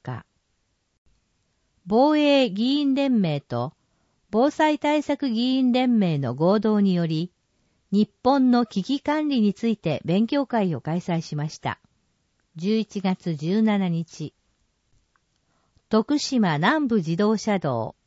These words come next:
阿南秋自動車道建設促進議員連盟が、徳島県などと合同で、財務省などに対し、徳島南部自動車道及び阿南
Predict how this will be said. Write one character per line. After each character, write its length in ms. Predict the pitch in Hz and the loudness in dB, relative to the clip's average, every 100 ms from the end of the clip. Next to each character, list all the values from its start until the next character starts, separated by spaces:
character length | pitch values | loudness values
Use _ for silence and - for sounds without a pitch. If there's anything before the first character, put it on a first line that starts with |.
| _ | _
阿 140 | 233 | -4
南 340 | 302 254 180 - - | 0 0 -2 -4 -6
秋 300 | 226 - 208 | -4 -2 -2
自 180 | 170 | -2
動 240 | 175 226 226 | -2 0 -2
車 240 | - 220 | -2 -4
道 320 | 175 143 92 - | -2 -4 -6 -2
建 220 | 226 269 | -2 0
設 280 | - 277 - | -2 -6 -4
促 240 | 247 233 | -6 -6
進 320 | - 269 254 | -6 -2 0
議 100 | 226 240 262 | 2 0 2
員 140 | 240 | 2
連 240 | 240 233 | 2 2
盟 220 | 190 160 143 | 2 0 -2
が、 320 | 120 113 123 _ _ _ _ | -4 -6 -8 _ _ _ _
徳 220 | - 220 | -6 -4
島 320 | - 311 302 311 | -4 -2 -2 -2
県 320 | 262 220 190 | 0 0 2
な 160 | 220 | 0
ど 160 | 240 220 | 0 -2
と 220 | - 160 | -2 -6
合 260 | 143 180 202 | -2 -2 -2
同 240 | 196 196 | -2 -2
で、 320 | 170 160 156 - _ _ _ _ _ | -2 -2 -2 -8 _ _ _ _ _
財 280 | 170 226 311 | 0 2 2
務 160 | 320 | 0
省 280 | 311 240 196 | -2 0 0
な 200 | 165 208 | 0 0
ど 100 | 233 | 0
に 160 | 196 160 | -2 -2
対 240 | 185 180 | -2 -4
し、 420 | 165 - 131 113 - _ _ _ _ | -4 -8 -8 -8 -10 _ _ _ _
徳 240 | - 226 - | -6 -6 -6
島 300 | - 302 226 | -2 2 4
南 320 | 196 233 262 | 4 2 2
部 80 | 208 | 0
自 180 | 165 | 0
動 220 | 175 208 214 | 0 0 0
車 200 | - 202 | 0 0
道 300 | 165 143 - | 0 -2 -4
及 240 | 160 185 180 | -2 -2 0
び 240 | 180 180 _ _ _ _ _ - | -2 -4 _ _ _ _ _ -6
阿 160 | 240 | -4
南 420 | 302 269 196 151 | 0 0 0 -4